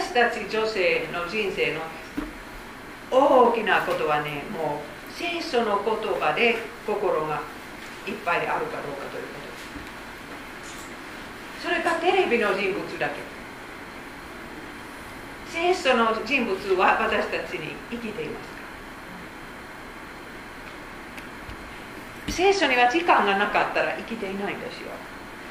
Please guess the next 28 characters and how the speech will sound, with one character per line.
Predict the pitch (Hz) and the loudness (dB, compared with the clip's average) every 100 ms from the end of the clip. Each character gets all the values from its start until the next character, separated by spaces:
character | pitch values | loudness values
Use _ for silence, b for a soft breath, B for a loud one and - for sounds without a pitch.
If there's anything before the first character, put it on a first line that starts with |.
| - | -6
私、 | 247 302 285 | -2 -2 0
い | 330 | -2
つ | - 226 | -2 0
も | 202 | 4
生 | 214 | 4
徒 | 196 180 | 4 4
た | 175 | 4
ち | 170 | 2
に | 202 170 | -2 0
言 | 175 | 0
う | |
ん | 156 | 2
で | 147 | 0
す | - | 0
け | 160 | 0
れ | 156 | 0
ど | |
も、 | 165 185 | -2 -2
毎 | 202 226 294 370 320 | -2 2 6 6 6
日 | 247 240 247 | 2 -2 -2
毎 | 226 254 311 240 | 0 4 4 2
日 | 214 208 | -2 -6
忠 | 196 262 262 | -2 4 4
実 | 233 214 202 | 2 -2 -2
に | 185 - B - | -4 -4 B -2
二 | 240 339 | 4 6
十 | 339 349 349 - - | 8 6 6 4 2
分、 | 247 226 | 4 4